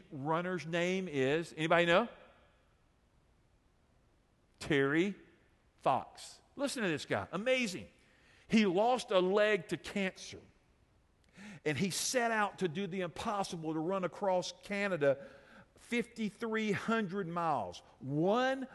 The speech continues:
five-hour marathon at a time. He died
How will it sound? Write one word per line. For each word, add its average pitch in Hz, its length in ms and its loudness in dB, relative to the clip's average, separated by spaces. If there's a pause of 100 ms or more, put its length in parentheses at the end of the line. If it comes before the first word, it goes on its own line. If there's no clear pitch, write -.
five-hour 214 920 2
marathon 175 960 2
at 160 160 2
a 147 60 0
time. 131 560 -4 (400)
He 180 240 0
died 190 800 4